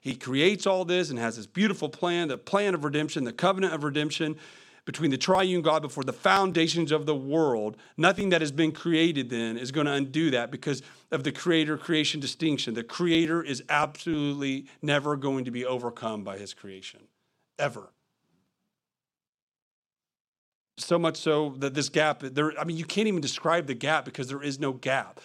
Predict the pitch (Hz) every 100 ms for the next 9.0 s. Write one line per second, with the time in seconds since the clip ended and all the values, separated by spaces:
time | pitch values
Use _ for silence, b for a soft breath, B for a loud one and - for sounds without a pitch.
0 | B B B 160 151 131 B B - 143
1 | 147 202 240 226 190 190 190 180 147 -
2 | 165 190 165 147 147 151 139 135 170 190
3 | 196 190 147 151 135 - 160 147 156 127
4 | 110 110 b b b - 170 - - 202
5 | 220 202 - _ - 180 202 147 135 131
6 | - 151 147 156 - 151 147 156 185 135
7 | - 143 - 127 113 - 117 113 117 147
8 | 120 117 170 147 226 233 120 - -